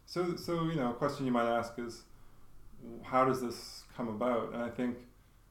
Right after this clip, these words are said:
one, one big thing is just the, the Bronze Age crash happens, you know, around twelve hundred, as you know,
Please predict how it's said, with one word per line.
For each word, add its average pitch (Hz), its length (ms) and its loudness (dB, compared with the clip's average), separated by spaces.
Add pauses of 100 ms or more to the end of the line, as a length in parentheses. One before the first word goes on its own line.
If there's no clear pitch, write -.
(380)
one, 143 400 2
one 196 200 4
big 165 240 2
thing 143 220 2
is 127 140 -2
just - 420 -4 (320)
the, 127 140 -2
the 110 140 -4
Bronze 123 360 4
Age 113 340 -4 (420)
crash 127 320 0
happens, - 420 -8
you 117 80 -6
know, 113 100 -4
around 113 260 0
twelve 117 280 0
hundred, 113 340 -6
as 110 100 -12
you 120 80 -6
know, 113 260 -4